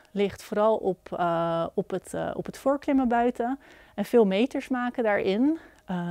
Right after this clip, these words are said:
deels worden er nog dingen uit de introductiecursus, eh, herhaald. Bijvoorbeeld route zoeken of, ehm, eh,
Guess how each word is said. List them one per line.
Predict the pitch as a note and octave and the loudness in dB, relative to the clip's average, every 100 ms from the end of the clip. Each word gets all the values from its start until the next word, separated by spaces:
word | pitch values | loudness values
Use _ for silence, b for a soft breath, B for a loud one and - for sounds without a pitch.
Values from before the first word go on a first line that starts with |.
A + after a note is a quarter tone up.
| F3 | 0
deels | A#3+ C4+ B3+ | 4 4 4
worden | G#3+ F#3+ F3+ | 2 2 0
er | F3+ | -4
nog | F3 E3+ | -8 -4
dingen | F#3+ F3+ - | -4 -4 -2
uit | F3 F3+ - | -2 -4 -10
de | F3+ F3+ F3 F3 | -6 -4 -2 -4
introductiecursus, | G3 - G#3 C4 - D4 - C4+ C4 B3+ - A#3+ | -6 -2 0 -2 -2 -6 -4 -4 -2 -6 -8 -4
eh, | |
herhaald. | A#3 A#3 A3+ G#3+ A3+ A3 B3 - B B B - | -2 0 0 -2 0 0 0 -4 B B B -12
Bijvoorbeeld | D#3+ C#3+ D#3+ E3 G3 | -6 -4 -2 -2 -2
route | A#3 B3 A#3+ | 0 0 0
zoeken | G#3+ A#3 - G3+ F#3+ F#3+ F#3+ - B B _ | -2 -2 0 0 0 -2 -4 -8 B B _
of, | E3 E3 - - | -8 -8 -10 -10
ehm, | E3+ E3 E3 F3 F3 F3 F3 F3+ F#3+ - _ - - | -6 -4 -4 -4 -4 -4 -4 -4 -8 -12 _ -14 -8
eh, | F#3 F3 F3 F3+ | -6 -4 -4 -4